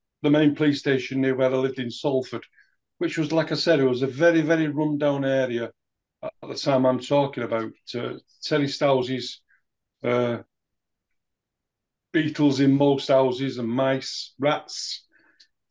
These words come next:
you name it, we got it there, you know. And, um, yeah, I got into, I got to that stage where, you know, I was a very good boxer.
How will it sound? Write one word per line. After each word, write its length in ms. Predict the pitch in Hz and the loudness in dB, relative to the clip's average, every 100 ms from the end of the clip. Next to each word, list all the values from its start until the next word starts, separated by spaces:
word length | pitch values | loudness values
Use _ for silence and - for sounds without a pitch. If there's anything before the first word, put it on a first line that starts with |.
| - | -4
you 180 | 151 139 | 0 2
name 300 | 135 135 139 | 4 4 2
it, 160 | 135 | 0
we 100 | 127 | -4
got 180 | 120 143 | 0 0
it 140 | 131 | 0
there, 460 | 127 127 127 123 123 | 2 4 4 2 -4
you 140 | 139 | -2
know. 320 | 139 120 123 - _ _ _ _ | 0 -2 -6 -12 _ _ _ _
And, 400 | 139 143 143 139 | 0 2 2 0
um, 420 | 143 143 139 135 _ _ _ _ _ _ _ | -2 -2 -4 -8 _ _ _ _ _ _ _
yeah, 400 | 160 165 165 143 - _ _ - _ - | -6 0 0 0 -4 _ _ -20 _ -12
I 100 | 127 | -6
got 240 | 156 156 | -4 -2
into, 460 | 143 139 147 147 143 | -2 -2 -2 -2 -2
I 40 | |
got 240 | 139 151 | -2 -4
to 120 | - 147 | -2 -2
that 180 | 139 | -2
stage 500 | - - 151 147 143 | -4 -2 2 2 0
where, 340 | 143 135 135 - _ _ _ _ _ _ - | 2 4 4 0 _ _ _ _ _ _ -2
you 60 | |
know, 340 | 143 131 135 - _ _ _ _ _ _ - | 2 2 0 -6 _ _ _ _ _ _ -4
I 80 | 139 | -2
was 200 | 131 - - | -2 -4 -10
a 100 | 139 - | -12 -4
very 160 | 151 143 | 0 2
good 180 | 143 - | 2 2
boxer. 540 | 139 - - 160 139 | 0 0 -2 -2 -2